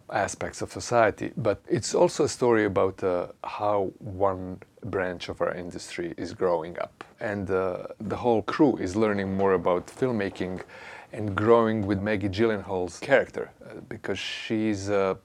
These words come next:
becomes a film enthusiast, and sh-, she sees this as her way out of the life that she's been living to that point. Um, so it's, it's also people who are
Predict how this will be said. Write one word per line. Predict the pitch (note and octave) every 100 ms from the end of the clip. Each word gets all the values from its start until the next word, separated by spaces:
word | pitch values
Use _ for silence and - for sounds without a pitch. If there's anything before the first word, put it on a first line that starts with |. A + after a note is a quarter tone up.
| _ _ - A2+
becomes | A2+ A2+ G2
a | F#2+
film | - G2+
enthusiast, | F#2+ - G#2+ F2+ C#2 - -
and | F2+
sh-, | - - - - - -
she | G2+
sees | - A2 G2+
this | F#2 F#2+ -
as | G2 F2
her | - -
way | F#2 F#2+ F#2 - -
out | G2+ G#2
of | F2+
the | F#2 F#2
life | C2+ F#2+ F#2+ F2+ -
that | F2
she's | - F2+
been | F#2+ F2
living | F#2 F2+ F2+ F2
to | -
that | F#2 F2
point. | - F2 F2+ - - - - - - -
Um, | A2 G2+ F#2 -
so | - - B2 - - - - - _ -
it's, | - - - -
it's | - - -
also | - F3+ - F3 D#3 -
people | - F3+ - D#3+ D3+
who | - - D3+ C#3+ - -
are | C3+ C3 B2+ -